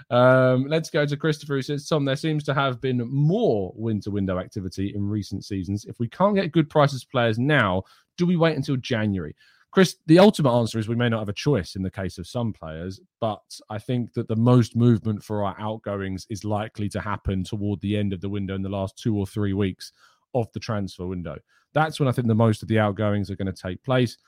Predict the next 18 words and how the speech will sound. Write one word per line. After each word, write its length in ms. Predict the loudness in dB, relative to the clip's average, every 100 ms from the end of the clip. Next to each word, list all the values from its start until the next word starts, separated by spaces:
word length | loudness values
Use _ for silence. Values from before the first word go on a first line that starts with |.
| _
because 260 | -16 -10 -12
teams 360 | -8 -6 -6 -6
start 240 | -6 -4
moving 280 | -2 -2 -2
on 160 | -2
from 200 | -4 -6
primary 440 | -2 0 2 2 0
targets 440 | 2 2 2 -2
who 60 | -6
they 120 | -8
can't 360 | -6 -8 -6 -6
get 200 | -8 -10
to 80 |
plan 300 | -10 -4 -4
B, 220 | -2 -2 -4
C, 260 | -4 -4
D, 120 | -4
E, 380 | -6 -6 -6 -8